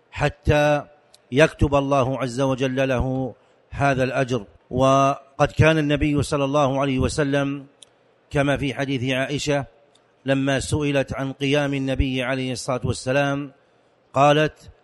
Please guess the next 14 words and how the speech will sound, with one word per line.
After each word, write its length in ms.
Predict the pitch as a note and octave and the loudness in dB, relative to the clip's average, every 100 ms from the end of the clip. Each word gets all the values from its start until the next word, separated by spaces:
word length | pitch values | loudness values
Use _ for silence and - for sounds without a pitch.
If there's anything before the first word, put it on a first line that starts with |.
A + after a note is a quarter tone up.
| _ _ | _ _
"كان 300 | - D3 D3 | 0 2 2
لا 420 | C#3+ C3+ D3 D3 C#3 | 2 2 2 2 0
يزيد 380 | B2+ D3 C#3 | -2 -2 0
في 200 | B2+ C3+ | -2 0
رمضان 600 | C3+ C3+ C3+ C3 C#3+ C#3+ | 0 0 0 0 0 0
ولا 360 | C3+ C3 C3+ B2+ | 0 0 0 0
في 220 | A#2+ C3 | 0 -2
غيره 440 | B2 C#3+ C#3+ D#3+ - _ - | 2 2 2 -2 -6 _ -6
على 500 | G#2+ C#3 C#3+ C#3+ E3 | 0 2 2 0 -2
إحدى 540 | C3 B2+ C#3+ D3 D3 C3+ _ _ _ _ - | -4 0 2 2 0 -6 _ _ _ _ -6
عشرة 600 | A2 C#3+ - C#3 C3 C3 | -2 0 0 0 0 0
ركعة، 440 | C3+ - B2+ C3+ - _ _ _ _ _ - | -2 -4 -4 -6 -8 _ _ _ _ _ -4
كان 260 | C#3 C3+ | -2 0
يصلي 720 | C3+ C3 - D3 C#3 C#3 C3+ | -2 -2 0 0 0 -2 -4